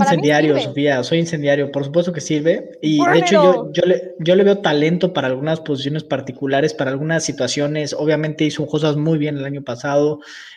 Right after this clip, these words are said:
Speaker 2: Eh, creo que es un jugador que tiene, tiene talento, tiene físico.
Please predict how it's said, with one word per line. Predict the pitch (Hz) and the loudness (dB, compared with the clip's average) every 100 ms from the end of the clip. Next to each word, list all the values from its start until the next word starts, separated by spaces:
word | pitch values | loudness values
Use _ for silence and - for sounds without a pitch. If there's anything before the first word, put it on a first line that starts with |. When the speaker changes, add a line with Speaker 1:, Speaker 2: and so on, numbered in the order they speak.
| - | -8
Speaker 2:
Eh, | 135 127 | -6 -4
creo | 147 | -4
que | 151 | -2
es | 147 | -4
un | 151 | 0
jugador | 151 139 143 143 | 2 4 2 -2
que | 143 | -6
tiene, | 151 151 151 143 131 127 - _ _ _ _ _ | -4 -4 -2 -4 -4 -8 -16 _ _ _ _ _
tiene | 175 175 | 2 4
talento, | 175 120 123 151 151 147 147 | 2 2 2 2 2 -2 -2
tiene | - 151 | -2 -2
físico. | 147 - 165 - 143 - 131 - | -2 -2 -2 -2 -4 -4 -4 -6